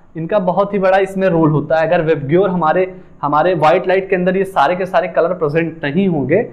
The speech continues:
तो हम किसी भी चीज़ को, आसपास की चीज़ को, कह सकते हो कि रंग बिरंगी चीज़ को नहीं देख पाएंगे। ठीक है, तो इनका बहुत बड़ा role होता है। और इसमें से इनकी कुछ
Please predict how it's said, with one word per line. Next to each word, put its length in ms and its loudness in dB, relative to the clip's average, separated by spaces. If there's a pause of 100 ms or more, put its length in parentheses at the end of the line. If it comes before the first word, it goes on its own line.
(280)
तो 60 -8
हम 160 -2
किसी 320 -4
भी 320 0 (220)
चीज़ 300 0
को, 120 -2
आसपास 540 2
की 60 -4
चीज़ 320 -6
को, 180 -2
कह 180 -2
सकते 280 -2
हो 60 0
कि 100 0
रंग 240 2
बिरंगी 300 0
चीज़ 240 -10
को 100 0
नहीं 220 0
देख 260 -4
पाएंगे। 360 -8 (180)
ठीक 120 -10
है, 60 -4 (360)
तो 60 -4
इनका 220 0
बहुत 180 -2
बड़ा 180 0
role 220 2
होता 260 -2
है। 220 -4 (340)
और 300 2
इसमें 280 -2
से 180 0
इनकी 360 -4
कुछ 260 -6